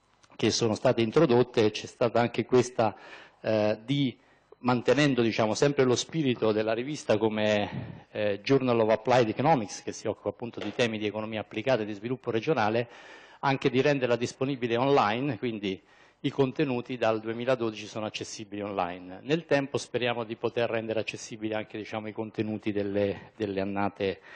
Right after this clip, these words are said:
delle annate precedenti. Eh, come avete visto, eh, la lezione quest'anno, come vi dicevo, abbiamo scelto il tema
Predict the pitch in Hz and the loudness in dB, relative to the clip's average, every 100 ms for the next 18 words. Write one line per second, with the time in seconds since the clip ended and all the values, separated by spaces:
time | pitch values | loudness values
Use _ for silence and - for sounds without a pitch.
0 | - - _ - 110 104 104 104 101 98 | -20 -20 _ -8 -4 -2 -2 -2 -2 -4
1 | - 98 90 87 - 90 _ _ - - | -4 -2 -4 -4 -12 -14 _ _ -20 -20
2 | - - 135 131 131 120 107 - - - | -16 0 6 8 8 6 2 -10 -12 -12
3 | - _ _ _ - _ - 131 135 143 | -12 _ _ _ -18 _ 4 6 8 8
4 | 151 156 - 127 110 98 - 120 110 101 | 8 8 6 6 8 6 2 4 6 6
5 | 98 - - 120 113 117 - 156 107 104 | 4 -4 -8 -2 0 0 2 2 2 -4
6 | - 139 117 98 - - - - 127 120 | 0 2 2 -2 -4 -16 -20 -10 -4 -2
7 | 120 - 143 113 110 117 - 151 123 113 | 0 2 4 4 2 0 -2 -2 -4 -4
8 | 147 139 120 101 | 0 2 0 0